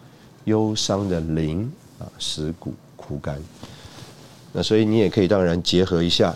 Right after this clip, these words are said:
就是刚刚讲到说，因为这个灵呢，被这个魂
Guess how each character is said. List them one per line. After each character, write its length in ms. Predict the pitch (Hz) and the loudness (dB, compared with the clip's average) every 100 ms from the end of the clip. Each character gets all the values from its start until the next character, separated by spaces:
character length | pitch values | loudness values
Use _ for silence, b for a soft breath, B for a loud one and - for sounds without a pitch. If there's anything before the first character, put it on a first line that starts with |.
| - | -4
就 120 | 87 | -8
是 100 | 85 | -4
刚 160 | 90 | -2
刚 160 | 90 87 | 0 -2
讲 180 | 85 69 | -2 -4
到 140 | 82 | -4
说， 240 | 78 82 82 | -2 0 0
因 180 | 90 | 2
为 140 | 92 85 | 2 2
这 80 | 87 | 0
个 100 | 82 | 0
灵 440 | 78 76 76 87 | 0 -2 -2 0
呢， 200 | 90 92 B B B - | 0 0 B B B -4
被 160 | 87 | -2
这 100 | 78 | -2
个 80 | 80 | -4
魂 560 | 76 - - 73 78 | -6 -6 -4 -2 -2